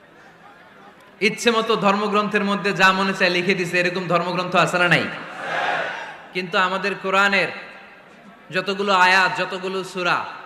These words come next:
এর একটা আয়াতে কেউ কোনো চেঞ্জ করতে পারছে?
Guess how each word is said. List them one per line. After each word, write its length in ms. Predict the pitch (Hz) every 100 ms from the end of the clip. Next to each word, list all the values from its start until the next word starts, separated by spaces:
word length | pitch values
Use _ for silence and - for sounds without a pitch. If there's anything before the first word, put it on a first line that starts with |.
| - - -
এর 180 | 175
একটা 480 | 180 196 214 - 214
আয়াতে 440 | 196 190 196 196 170
কেউ 180 | 196 202 202
কোনো 180 | 208
চেঞ্জ 320 | 190 196 196 196
করতে 280 | 202 208
পারছে? 440 | 202 196 202 175